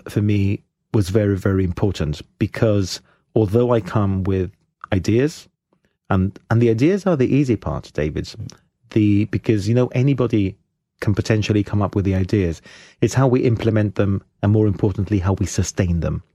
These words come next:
So although those ideas exist, although a business plan exists,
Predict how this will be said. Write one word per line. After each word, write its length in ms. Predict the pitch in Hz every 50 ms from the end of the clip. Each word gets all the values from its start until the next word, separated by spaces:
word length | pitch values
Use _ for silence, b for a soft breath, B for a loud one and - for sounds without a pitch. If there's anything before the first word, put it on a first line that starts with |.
| _ _ _ _ _ _ _ _ _ _ _ - - B B B B B B B B B B
So 340 | - - 131 113 110 113 -
although 340 | - 113 101 120 131 135 143
those 280 | 127 135 131 127 113 117
ideas 340 | 113 110 110 113 107 98
exist, 500 | 107 95 85 90 104 117 139 - - - - -
although 300 | 107 101 92 104 107 101
a 80 | 95 87
business 460 | 90 131 131 - - 127 110 - -
plan 240 | - - 98 87 85
exists, 600 | 85 80 87 - 104 117 - - - - -